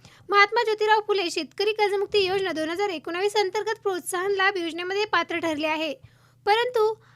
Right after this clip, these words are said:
आधार प्रमाणीकरण केले नसलेल्या शेतकऱ्यांनी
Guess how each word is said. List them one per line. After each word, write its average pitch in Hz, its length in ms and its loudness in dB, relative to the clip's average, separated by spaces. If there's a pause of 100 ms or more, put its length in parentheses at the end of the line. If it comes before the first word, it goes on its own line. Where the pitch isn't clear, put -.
आधार 381 340 4
प्रमाणीकरण 427 640 2
केले 359 260 -2
नसलेल्या 381 440 0
शेतकऱ्यांनी 381 680 -4